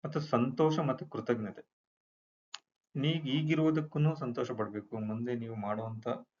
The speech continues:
ಆ, ಸಣ್ಣ ಸಣ್ಣ ಯಶಸ್ಸುಗಳಿಗೂ ಕೂಡ ನೀವು ಖುಷಿ ಪಡ್ಬೇಕು. ಅದನ್ನ ನೀವು ಶೇರ್ ಮಾಡ್ಕೊಳ್ಬೇಕು.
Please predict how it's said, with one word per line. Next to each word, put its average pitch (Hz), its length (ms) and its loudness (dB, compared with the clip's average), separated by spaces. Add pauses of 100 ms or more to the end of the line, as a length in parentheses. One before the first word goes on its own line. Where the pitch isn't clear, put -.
(400)
ಆ, 107 240 2
ಸಣ್ಣ 120 300 -2
ಸಣ್ಣ 120 280 0
ಯಶಸ್ಸುಗಳಿಗೂ 123 720 0
ಕೂಡ 123 200 0
ನೀವು 120 340 -2
ಖುಷಿ 135 260 -4
ಪಡ್ಬೇಕು. 95 560 -2
ಅದನ್ನ 113 360 -2 (140)
ನೀವು 120 260 2
ಶೇರ್ 123 360 2
ಮಾಡ್ಕೊಳ್ಬೇಕು. 95 640 -2